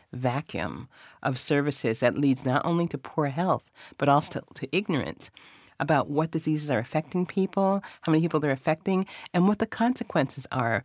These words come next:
They don't, really do not have the luxury of trying to determine what happens in the after effect of infection, or even to discover that the people who are survivors might be left with intellectual deficits.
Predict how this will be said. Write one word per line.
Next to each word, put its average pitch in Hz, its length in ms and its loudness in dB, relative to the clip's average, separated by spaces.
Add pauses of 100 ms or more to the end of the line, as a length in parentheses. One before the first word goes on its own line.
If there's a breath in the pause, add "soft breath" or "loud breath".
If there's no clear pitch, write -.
(280 loud breath)
They 135 100 4
don't, 135 140 4
really 170 180 4
do 160 140 2
not 156 220 2
have 156 200 -2
the 147 80 -4
luxury 143 680 -2
of 127 140 -8
trying 135 420 0
to 123 260 2 (180 loud breath)
determine 131 580 2
what 135 180 2
happens 143 420 -4
in 127 80 0
the 120 180 0
after 117 340 -4
effect - 460 -6 (200)
of 113 120 -2
infection, - 720 -4 (420 loud breath)
or 139 160 0
even 151 220 2
to - 80 -2
discover 156 720 -2 (460 loud breath)
that 156 160 0
the 139 60 -2
people 160 360 2
who 143 140 2
are 135 100 2
survivors 131 800 0
might 127 180 2
be 131 140 -2
left 127 320 -2
with 135 200 2 (340 loud breath)
intellectual 151 540 0
deficits. - 680 -6